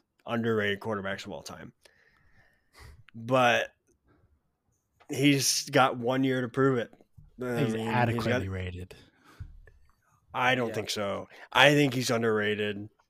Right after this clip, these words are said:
Speaker 2: So what,
Speaker 1: Uh,
Speaker 2: what happened to,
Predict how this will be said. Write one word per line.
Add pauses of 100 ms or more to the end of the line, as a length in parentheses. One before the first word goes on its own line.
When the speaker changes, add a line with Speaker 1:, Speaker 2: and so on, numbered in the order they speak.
(1120)
Speaker 2:
So
what,
Speaker 1:
Uh,
Speaker 2:
what
happened
to,